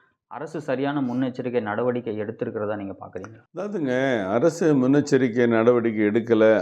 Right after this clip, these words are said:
Speaker 2: அப்படிங்கிறதுல ஒரே ஒரு விதத்துல எல்லாருமே புரிஞ்சு கொள்ள முடியும். இப்ப ஏற்கனவே ரெண்டாயிரத்தி பதினஞ்சுல மழை வெள்ளத்தினால பாதிக்கப்பட்ட பகுதிகள், தண்ணீர் தேங்கி நின்ற பகுதிகள், இந்த இடத்துல எல்லாம் அதிகமா தேங்கி இருக்கு.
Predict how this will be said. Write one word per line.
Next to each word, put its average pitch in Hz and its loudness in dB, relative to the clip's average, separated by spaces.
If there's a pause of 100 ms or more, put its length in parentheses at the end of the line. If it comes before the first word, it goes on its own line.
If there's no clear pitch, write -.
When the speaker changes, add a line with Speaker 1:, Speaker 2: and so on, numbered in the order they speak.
Speaker 2:
அப்படிங்கிறதுல 101 4 (320)
ஒரே 131 4 (100)
ஒரு 117 6
விதத்துல 120 4
எல்லாருமே 110 4
புரிஞ்சு 101 2
கொள்ள 85 2
முடியும். 78 -6 (1200)
இப்ப 123 -8 (580)
ஏற்கனவே 147 4 (220)
ரெண்டாயிரத்தி 113 4
பதினஞ்சுல 107 4
மழை 113 4
வெள்ளத்தினால 104 4
பாதிக்கப்பட்ட 101 2
பகுதிகள், 95 2
தண்ணீர் 104 2
தேங்கி 101 2
நின்ற 90 0
பகுதிகள், 90 -2
இந்த 107 2
இடத்துல 101 0
எல்லாம் 95 2
அதிகமா 110 0
தேங்கி 98 0
இருக்கு. 80 -6